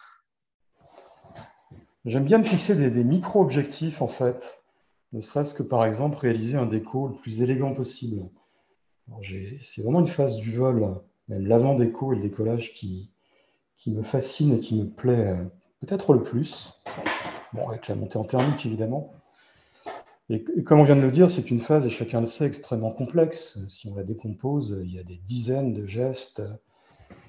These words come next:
de, de perceptions à la fois visuelles, kinesthésiques, même parfois auditives, le ressenti du vent dans le cou, et cetera. C'est un geste extrêmement difficile à maîtriser, qu'on croit parfois maîtriser, mais il suffit d'un contexte nouveau pour que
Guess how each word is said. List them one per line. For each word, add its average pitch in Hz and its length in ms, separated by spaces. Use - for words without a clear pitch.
de, 95 160
de 92 120
perceptions 160 800
à 123 40
la 117 80
fois 117 300
visuelles, 127 580
kinesthésiques, 117 920
même 101 180
parfois 113 340
auditives, 120 640
le 104 80
ressenti 107 400
du 104 160
vent 131 180
dans 117 140
le 110 80
cou, 156 320
et - 60
cetera. 127 540
C'est 113 80
un 110 40
geste 117 200
extrêmement 147 460
difficile 120 420
à 110 60
maîtriser, 131 640
qu'on 120 120
croit 180 300
parfois 151 320
maîtriser, 135 500
mais 156 220
il 110 60
suffit - 320
d'un 110 100
contexte 110 460
nouveau 117 400
pour - 260
que 107 120